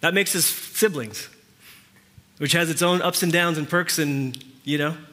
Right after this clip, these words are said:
responsibilities, right? 'Cause we're kinda messy. But ultimately, if God is our Father, we are part of a new household. And I'm telling you that it is possible, 'cause I have lived this, to be an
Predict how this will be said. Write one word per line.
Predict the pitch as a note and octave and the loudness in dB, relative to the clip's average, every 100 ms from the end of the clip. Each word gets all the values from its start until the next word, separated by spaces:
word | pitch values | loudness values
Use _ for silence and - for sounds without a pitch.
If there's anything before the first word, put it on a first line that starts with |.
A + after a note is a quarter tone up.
| - | -8
responsibilities, | D3+ D3 E3+ D#3 D3 C3 A2 - - | -4 0 0 2 0 0 -2 -6 -2
right? | C3+ E3 - - - - - _ _ _ _ | 0 0 -6 -18 -20 -20 -20 _ _ _ _
'Cause | C#3 | -6
we're | B2+ | -4
kinda | D3 D#3+ | -2 0
messy. | D3 C3+ - - - _ _ _ _ _ _ - - | 0 0 -4 -10 -18 _ _ _ _ _ _ -20 -6
But | C3 D#3+ B2 - D3 | 0 2 0 -4 0
ultimately, | G#3 A3+ D3 C3 A#2+ A#2+ B2 | 2 2 0 0 -2 -4 -6
if | C3+ | -4
God | D3+ E3 | 2 2
is | E3 | 4
our | D#3 | 2
Father, | D3+ E3 D#3 A#2 G#2+ - - _ _ _ | 2 2 2 -2 -8 -14 -20 _ _ _
we | C3 | -4
are | C3+ | -2
part | C3+ B2+ | -2 -4
of | A2+ | -4
a | |
new | A#2 G2+ | -6 -8
household. | G#2 - - G2+ - - _ _ _ - - | -10 -12 -14 -18 -20 -20 _ _ _ -20 -12
And | B2+ A#2+ | -8 -2
I'm | D3 F3 G3 | 2 2 2
telling | G3 F#3+ F#3+ | 0 2 2
you | F3+ | 2
that | C#3+ C3 | 0 0
it | E3 | 0
is | F#3 | -2
possible, | - F#3 F3 C#3 A2+ G#2+ | -2 -2 0 -2 -6 -8
'cause | C#3 | -2
I | C#3 | -2
have | A#2+ | -2
lived | C#3 D#3 B2+ | 0 0 -2
this, | A2+ G#2+ | -4 -4
to | - D#3 | -4 -2
be | C#3+ | -2
an | C3 | -2